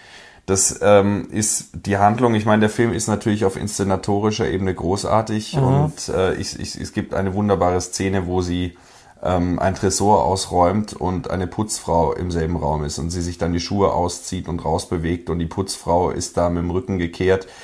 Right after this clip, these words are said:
Speaker 1: und dann, äh, steckt sie sich vorher extra ihre Stöckelschuhe in die Jacken, in die Manteltasche. Ähm, und man sieht dann in Großaufnahmen, wie der Stöckelschuh immer weiter rausrutscht.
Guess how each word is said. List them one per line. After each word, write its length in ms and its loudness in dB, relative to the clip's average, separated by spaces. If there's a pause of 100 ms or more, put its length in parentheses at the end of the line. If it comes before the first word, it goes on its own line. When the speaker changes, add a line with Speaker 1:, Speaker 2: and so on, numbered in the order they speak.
(200)
Speaker 1:
und 160 -2
dann, 220 2
äh, 260 0
steckt 260 -4
sie 80 -4
sich 180 -4
vorher 280 2
extra 260 -4
ihre 200 0
Stöckelschuhe 600 -2
in 100 -2
die 80 -2
Jacken, 280 0
in 120 -2
die 80 0
Manteltasche. 760 0 (540)
Ähm, 320 4
und 200 -2
man 100 2
sieht 200 0
dann 120 2
in 80 0
Großaufnahmen, 640 0
wie 80 -2
der 120 0
Stöckelschuh 580 -4
immer 300 -4
weiter 260 -2
rausrutscht. 800 -6